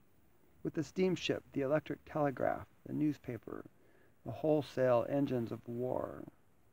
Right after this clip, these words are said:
With these and the world-spreading factories, he interlinks all geographies, all lands.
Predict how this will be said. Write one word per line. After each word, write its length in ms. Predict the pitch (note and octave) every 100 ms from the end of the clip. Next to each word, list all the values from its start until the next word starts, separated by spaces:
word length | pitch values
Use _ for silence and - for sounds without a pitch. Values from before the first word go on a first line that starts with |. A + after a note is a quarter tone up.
| _ _ - _ _ _ _ _ _ -
With 160 | D3 -
these 320 | F3 F3+ D3
and 100 | C#3
the 80 | C3+
world-spreading 720 | C#3 C#3+ B2+ - - A#2+ A#2 -
factories, 540 | C#3+ - - - - -
he 140 | C3
interlinks 760 | C#3 D3 C#3+ A#2+ A#2 - - - _ _ -
all 320 | B2 B2+ B2+ B2
geographies, 840 | C3+ C3 C3+ C3+ C3 C3 - - - - _ _ _ _ _ _ _ -
all 320 | B2 B2+ B2+
lands. 640 | B2+ C3 B2 A#2+ - B2